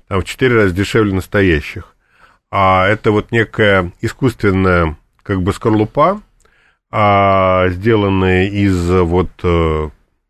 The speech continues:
каких-то там химических веществ, а, похожая на настоящую. Вот, а в неё заливается аналог белка и желтка, и который, ну, и в сумме получается вот такое яйцо.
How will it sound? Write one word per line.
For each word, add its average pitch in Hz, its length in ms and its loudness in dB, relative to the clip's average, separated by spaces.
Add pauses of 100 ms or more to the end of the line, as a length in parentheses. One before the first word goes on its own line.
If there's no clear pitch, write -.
каких-то 110 460 -4
там 92 160 -4
химических 104 600 -4
веществ, 175 420 -2 (400)
а, 90 360 0
похожая 107 460 -2
на 80 120 -2
настоящую. 98 760 -4 (640)
Вот, 104 400 0
а 101 60 0
в 98 60 0
неё 160 200 2
заливается 113 880 0
аналог 101 680 -2
белка 101 400 0
и 90 60 0
желтка, 95 580 -2 (180)
и 123 100 -4
который, 156 460 0
ну, 170 180 2
и 127 60 0
в - 60 -12
сумме 165 220 0
получается 110 560 -2
вот 90 120 -10
такое 113 340 0
яйцо. 98 460 -2